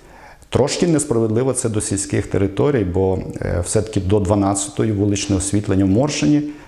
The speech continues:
є. Е, разом з Стрийською громадою ми прийняли рішення, що в сільських територій,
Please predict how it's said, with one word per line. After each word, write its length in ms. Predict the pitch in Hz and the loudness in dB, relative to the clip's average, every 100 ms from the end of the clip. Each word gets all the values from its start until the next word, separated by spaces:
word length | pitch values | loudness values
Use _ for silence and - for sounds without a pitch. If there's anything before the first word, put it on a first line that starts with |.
| - - | -12 0
є. 440 | 95 95 98 87 - - - | 2 4 2 0 -4 -10 -6
Е, 720 | 92 92 90 90 90 90 92 - - | -2 0 0 0 0 0 -2 -4 -2
разом 300 | 101 101 113 | 0 2 0
з 60 | - | 0
Стрийською 460 | - 131 - 160 | 0 -2 0 0
громадою 500 | 143 143 147 147 143 | 2 2 2 2 0
ми 100 | 113 | 0
прийняли 360 | 104 104 104 104 | -2 0 2 2
рішення, 600 | 117 127 117 107 101 98 98 - - - - | 2 0 0 0 2 0 -4 -12 -18 -20 -14
що 680 | - - - 101 101 98 - | -12 -8 0 2 2 0 -4
в 40 | |
сільських 440 | - 104 - 117 98 | -4 -2 -2 -4 -2
територій, 760 | - 101 98 110 104 95 95 | 0 0 2 2 2 2 0